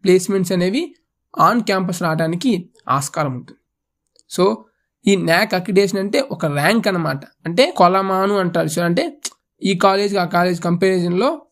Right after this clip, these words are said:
సింపుల్గా ఆ ఫిగర్‌ని బట్టి చెప్పేస్తారనమాట. So, ఆ న్యాక్‌లో డిఫరెంట్ డిఫరెంట్ గ్రేడ్స్ ఉంటాయి. ఆ గ్రేడ్స్ అని చూద్దాం. ఇక న్యాక్ సి అంటే అక్రిడిటేషన్ అనమాట.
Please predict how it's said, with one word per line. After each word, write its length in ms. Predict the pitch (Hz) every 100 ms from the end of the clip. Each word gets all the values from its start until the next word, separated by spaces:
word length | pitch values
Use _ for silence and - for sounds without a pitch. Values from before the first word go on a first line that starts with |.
| _
సింపుల్గా 600 | - 240 220 269 202 - -
ఆ 120 | 156 156
ఫిగర్‌ని 380 | 196 180 226
బట్టి 260 | 202 214 202
చెప్పేస్తారనమాట. 600 | 160 151 156 - - - _ _ _ -
So, 200 | 170 170 - _ _ -
ఆ 160 | 147 165
న్యాక్‌లో 600 | 160 180 175 202 311 - _ _ 170
డిఫరెంట్ 320 | 170 180 175
డిఫరెంట్ 380 | 160 165 160 160 147 - 165
గ్రేడ్స్ 300 | 151 190 190
ఉంటాయి. 340 | 185 170 392 - -
ఆ 20 |
గ్రేడ్స్ 340 | 143 160 175 175
అని 120 | 214 -
చూద్దాం. 200 | - -
ఇక 100 | - 175 208 - _ -
న్యాక్ 480 | 156 160 202 208 480
సి 240 | - 214 214
అంటే 400 | 190 277 508 - _ _ _ _ -
అక్రిడిటేషన్ 480 | 160 156 185 160 156
అనమాట. 220 | 143 120